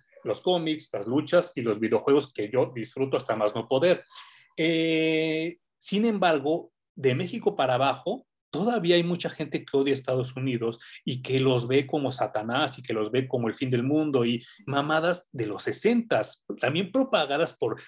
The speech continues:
por grupos mamertos como The Beatles, ¿no? Eh, el asunto a lo que voy con esto es que sí, a mí yo creo que la escena que más me marca, que más me duele de leer este cómic, es precisamente esa, la del dictador, que no solo Superman les lleva comida,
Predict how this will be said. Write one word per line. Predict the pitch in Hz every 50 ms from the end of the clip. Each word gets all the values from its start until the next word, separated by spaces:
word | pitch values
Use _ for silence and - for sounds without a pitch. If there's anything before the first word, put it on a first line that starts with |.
| - _
por | - 120 110 110
grupos | 120 131 135 127 139 143 143
mamertos | 143 127 120 120 110 - - 131 -
como | - 131 113 107
The | 104 107 104
Beatles, | 147 220 233 233 139 113 - -
¿no? | - 160 220 240 - - - - - - - -
Eh, | 185 175 175 180 185 -
el | 185 196
asunto | 180 - 269 285 294 330 311
a |
lo | 254 202
que | - - 139
voy | 123 156 165
con | - - 202 170
esto | 147 127 127 - - 120 117 - _ - - - _ _ _
es | - 180 185 180 -
que | - 233 196 -
sí, | - - - 233 214 165 - - -
a | - 131
mí | 131 185 226 226 208
yo | 247 262
creo | 254 277 262 -
que | 262 240
la | 202 170
escena | - - 180 190 190 - -
que | - 139
más | 131 131 135 143 151 147 170
me | 190 202
marca, | 185 165 139 127 120 - - - 123 120 - - - _ _ -
que | - 135 131
más | 131 139 143 151 156 156 156 - - -
me | 160 143 143 127
duele | 123 127 - 120 117 123 131 143 170 170 143 123 110
de | 104 104 104
leer | 104 107 107 120
este | 117 - - - -
cómic, | - - 117 104 101 104 104 - - _ _ - -
es | - 123 127
precisamente | - 180 170 180 170 165 143 147 147 131 -
esa, | - - -
la | 131 120 110
del | 110 101
dictador, | 104 110 - - - 104 107 120 147 - 170 127 - - - _ _ _ _ _ -
que | - 139
no | 139 226 254
solo | 240 - 247 226 208
Superman | - 220 180 - 196 185 175 156
les | 143 131 123
lleva | 175 165 175 165 -
comida, | - 117 107 117 127 123 107 104 101 101